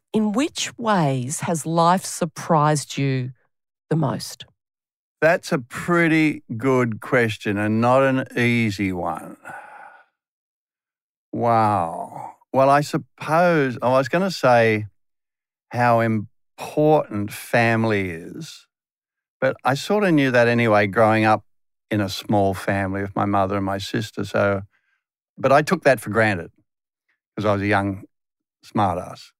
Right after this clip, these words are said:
Speaker 2: But I think probably as an older person looking back at it, just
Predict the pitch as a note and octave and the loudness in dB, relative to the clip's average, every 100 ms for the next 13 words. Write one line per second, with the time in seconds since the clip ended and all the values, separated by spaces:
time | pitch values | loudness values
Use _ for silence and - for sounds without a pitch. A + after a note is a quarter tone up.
0 | _ _ _ _ _ A#2 A2+ - _ _ | _ _ _ _ _ 2 2 0 _ _
1 | _ - B2 G3 G#3 - - G3 F#3+ E3+ | _ -8 -6 -4 -6 -10 -2 2 2 2
2 | C3+ B2 A#2 A2+ - A2+ A2 A#2+ C3 B2+ | 0 0 0 -2 -4 -2 0 2 2 2
3 | A2+ - B2 A#2 A2+ A#2+ A#2 A2+ G#2+ A2+ | -2 0 2 0 0 -2 -2 -2 0 2
4 | A2 G#2+ G#2+ G#2 - _ _ _ _ _ | 2 0 0 -2 -4 _ _ _ _ _
5 | _ _ G#2+ C3+ D3 D3 - | _ _ -4 2 2 2 -6